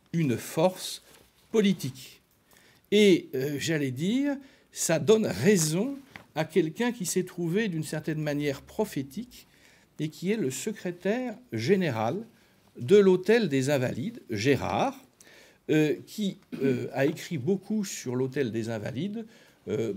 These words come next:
pendant son temps de fonction aux Invalides dans les années cinquante et soixante. On a beaucoup de choses de lui à la bibliothèque notamment. Je précise que tout n'est pas toujours exact, donc il faut le, c'est une source précieuse, mais à utiliser avec discernement.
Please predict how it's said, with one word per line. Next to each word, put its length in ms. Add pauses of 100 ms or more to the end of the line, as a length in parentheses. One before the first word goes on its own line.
pendant 240
son 260
temps 220
de 100
fonction 420
aux 160
Invalides 380
dans 100
les 200
années 160
cinquante 500
et 60
soixante. 480
On 100
a 60
beaucoup 240
de 60
choses 380 (360)
de 80
lui 420
à 220
la 100
bibliothèque 640
notamment. 480 (640)
Je 160
précise 540
que 100
tout 240
n'est 100
pas 160
toujours 500
exact, 600
donc 240
il 60
faut 200
le, 240
c'est 200
une 120
source 340
précieuse, 680 (380)
mais 200
à 180
utiliser 600
avec 260
discernement. 640